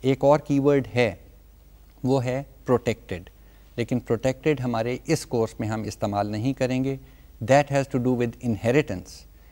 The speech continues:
and inheritance falls into the domain of object oriented programming। That's a separate course, you will study it there। So let's stay with the new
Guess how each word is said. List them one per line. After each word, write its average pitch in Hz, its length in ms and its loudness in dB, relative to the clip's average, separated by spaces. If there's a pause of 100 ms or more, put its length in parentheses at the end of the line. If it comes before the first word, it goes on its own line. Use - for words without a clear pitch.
and 127 160 0
inheritance 135 680 0
falls 120 380 0
into 127 220 0
the 113 120 2
domain 113 380 0
of 120 140 0 (420)
object 120 400 0
oriented 101 520 -6
programming। 143 580 2 (340)
That's 113 220 -2
a 123 40 -4
separate 139 460 0
course, 123 280 -2 (100)
you 117 180 0
will 110 140 0
study 101 380 -4
it 107 80 -10 (120)
there। 92 280 -8 (1400)
So - 160 -6
let's 151 280 2
stay 131 460 0 (240)
with 110 160 0
the 113 120 2
new 120 420 2